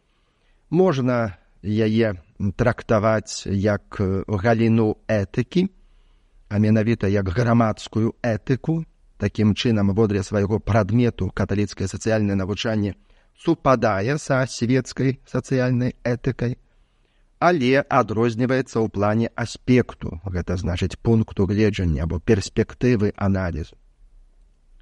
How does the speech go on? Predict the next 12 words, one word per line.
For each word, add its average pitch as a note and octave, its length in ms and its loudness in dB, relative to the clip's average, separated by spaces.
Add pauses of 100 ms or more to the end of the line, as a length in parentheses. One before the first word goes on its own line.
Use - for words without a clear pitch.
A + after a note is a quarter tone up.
(600)
Каталіцкае A#2 560 2
сацыяльнае G2+ 480 0
навучанне D3+ 640 0 (100)
імкнецца G#2+ 880 0 (260)
ацэньваць G#2+ 720 2
грамадскае G#2 640 0
жыццё F#2+ 460 -2 (500)
з G2 160 -6
улікам D#3 400 2
трансцэндэнтнай A#2 1400 0
прыроды G2 560 -2
чалавека, F#2 640 -2